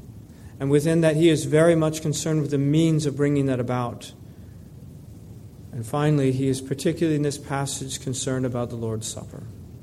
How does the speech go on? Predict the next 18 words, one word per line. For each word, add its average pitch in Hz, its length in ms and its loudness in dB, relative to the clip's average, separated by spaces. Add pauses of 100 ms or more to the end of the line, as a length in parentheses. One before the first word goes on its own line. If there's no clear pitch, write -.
(840)
Fourthly 143 480 2
and 139 120 -2
finally, 110 520 -4 (1000)
this 131 240 0
supper 185 380 4
prepared 151 560 2
in 139 100 2
the 135 60 2
good 170 460 6
and 156 180 4
generous 180 460 2
providence 175 600 0
of 151 120 0
a 151 100 2
good 160 380 2
and 160 120 2
generous 156 460 -2
God. 123 680 -6